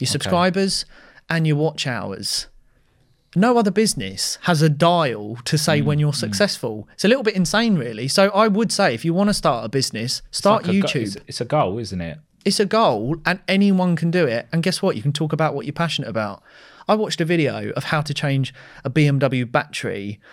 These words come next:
Speaker 2: on the fob keys. I didn't know how to do it. It was like a fourteen-year-old kid. It had something like sixteen and a half thousand views. He's got loads of, like, little tech, tech, you know, AirPods, all this kind of stuff. His views will be earning him some serious money, but it's one of the only businesses that you actually have a dial to say,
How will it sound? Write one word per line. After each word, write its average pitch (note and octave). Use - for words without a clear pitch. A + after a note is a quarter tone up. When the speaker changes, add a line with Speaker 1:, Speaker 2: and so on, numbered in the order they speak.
Speaker 2:
on C3
the A#2+
fob D#3
keys. G#2
I D3
didn't E3+
know D#3+
how D#3
to D3+
do D#3
it. C#3+
It G#2+
was G2+
like D3
a C3
fourteen-year-old C#3+
kid. -
It G#2+
had C#3
something C#3+
like C3+
sixteen D3+
and C3
a B2+
half C3
thousand B2
views. C#3+
He's D#3
got -
loads F#3
of, D#3
like, D#3+
little E3
tech, -
tech, -
you F3+
know, D3
AirPods, D#3+
all A3
this F#3+
kind D3
of G#2+
stuff. A2+
His A#3+
views D#3+
will C3
be C#3
earning C3
him B2+
some -
serious A#2
money, C#3+
but E3+
it's D3+
one F#3+
of F#3
the F#3
only G3
businesses D#3+
that B2+
you C#3
actually -
have F3
a E3
dial D3+
to -
say, C3